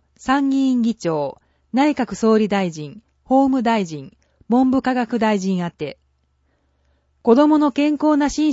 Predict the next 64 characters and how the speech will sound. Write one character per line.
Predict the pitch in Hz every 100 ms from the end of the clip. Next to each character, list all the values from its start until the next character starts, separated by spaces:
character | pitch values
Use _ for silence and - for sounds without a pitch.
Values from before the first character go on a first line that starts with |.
| -
身 | 262 214
を | 196
育 | 190 220 240
む | 208
た | 180
め | 175 165
に、 | 143 - _ _
ス | -
ポ | - 311
ー | 285
ツ | 233
が | 202
果 | 185
た | 226
す | 226 190
役 | 180 196
割 | 185 180
は | 170
重 | 156 196 208
要 | 202 190
で | 185
あ | 175
る | 160
が、 | 139 123 _ _ _ _ _ _ -
学 | 208 -
校 | 294 294
管 | 302 294 285
理 | 277
下 | 240
に | 196
お | 185
け | 208 170
る | 170 202
事 | 254
故 | 294 254
防 | 214 208
止 | -
の | 208
た | 196
め | 190 180
の | 160
ガ | 190
イ | 226
ド | 233
ラ | 240
イ | 226 196
ン |
等 | 175 185 170
の |
策 | 156 175 -
定 | 220 202
な | 196
ど | 170
の | 156 156 -
安 | 196 240 240
全 | 269 233
対 | 269 247
策 | 208 190
が | 175
急 | - 226
務 | 196 170
で | 156
あ | 135
る。 | 127